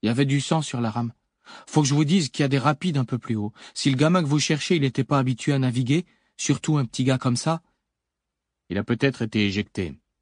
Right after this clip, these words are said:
conclut Stackhouse. « Restez où vous êtes, je vais envoyer deux hommes. Et merci. » « Puisque vous me payez »,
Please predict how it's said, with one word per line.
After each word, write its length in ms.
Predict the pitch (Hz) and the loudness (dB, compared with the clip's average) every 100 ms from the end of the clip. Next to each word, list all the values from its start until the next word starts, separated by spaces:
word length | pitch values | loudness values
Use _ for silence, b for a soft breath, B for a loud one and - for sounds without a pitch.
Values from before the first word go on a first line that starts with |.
| _ - | _ -12
conclut 280 | 82 73 | -10 -10
Stackhouse. « 520 | 73 64 - 67 69 _ _ _ _ _ _ _ _ _ _ - | -10 -12 -12 -14 -16 _ _ _ _ _ _ _ _ _ _ -4
Restez 280 | 120 127 165 | -2 2 2
où 80 | 151 | 4
vous 200 | 139 127 | 2 2
êtes, 220 | 120 - | 0 -4
je 80 | 90 | -2
vais 80 | 120 | 0
envoyer 300 | 117 113 104 | 2 2 2
deux 200 | 104 92 | 0 -2
hommes. 200 | 87 76 _ _ _ - | -6 -10 _ _ _ -4
Et 80 | 104 | 0
merci. » « 380 | 110 - 82 - _ _ _ _ _ _ _ _ _ _ _ _ - | 0 0 -8 -12 _ _ _ _ _ _ _ _ _ _ _ _ 0
Puisque 260 | 139 135 151 | 2 4 4
vous 140 | 143 | 4
me 60 | 127 | 4
payez », 400 | 143 143 175 | 2 4 2